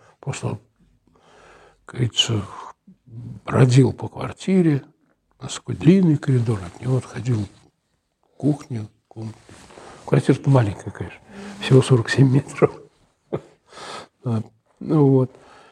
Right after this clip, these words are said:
И, э, вот он,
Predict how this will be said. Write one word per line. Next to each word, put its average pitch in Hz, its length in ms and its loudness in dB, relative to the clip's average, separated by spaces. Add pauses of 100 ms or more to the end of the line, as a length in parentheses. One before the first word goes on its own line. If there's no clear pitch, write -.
(240)
И, 143 460 4
э, 127 40 0 (1700)
вот 127 420 0
он, 107 1400 -2